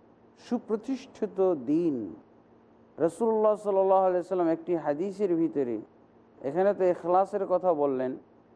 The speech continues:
রাসূলুল্লাহ সাল্লাল্লাহু আলাইহি সাল্লাম আবু হুরায়রার বর্ণিত একটি হাদিসের ভিতরে বলছেন, হাদিসটা এরকম, আন আবি হুরায়রা রাদিয়াল্লাহু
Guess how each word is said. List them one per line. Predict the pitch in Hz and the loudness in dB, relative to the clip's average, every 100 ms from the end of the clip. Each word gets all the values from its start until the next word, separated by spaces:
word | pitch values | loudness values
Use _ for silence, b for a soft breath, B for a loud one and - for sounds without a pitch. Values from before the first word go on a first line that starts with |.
| _ - | _ -8
রাসূলুল্লাহ | 139 156 208 208 208 | -4 -2 0 4 2
সাল্লাল্লাহু | 202 196 | 2 2
আলাইহি | 185 175 | 2 0
সাল্লাম | 185 175 160 156 _ _ _ - | 2 2 2 -6 _ _ _ -2
আবু | 143 190 | 2 2
হুরায়রার | 190 214 214 208 | 4 4 4 2
বর্ণিত | 180 180 185 180 | 2 0 0 2
একটি | 180 170 175 | 0 0 -2
হাদিসের | 156 143 156 170 170 | -2 -2 -2 -4 -4
ভিতরে | 147 143 147 | -2 -2 -2
বলছেন, | 127 120 113 135 123 147 - _ - 127 | -2 -2 -4 -6 -6 -8 -14 _ -18 -8
হাদিসটা | 127 156 156 - 143 139 175 - _ _ _ - | -4 -4 -4 0 2 2 -4 -20 _ _ _ -2
এরকম, | 156 156 156 139 160 - _ _ _ _ _ - - | 0 0 -2 -2 -6 -14 _ _ _ _ _ -20 -8
আন | 135 147 | 0 2
আবি | 160 170 | 4 2
হুরায়রা | 165 165 156 | 4 2 2
রাদিয়াল্লাহু | 156 151 147 147 147 | 0 2 2 2 0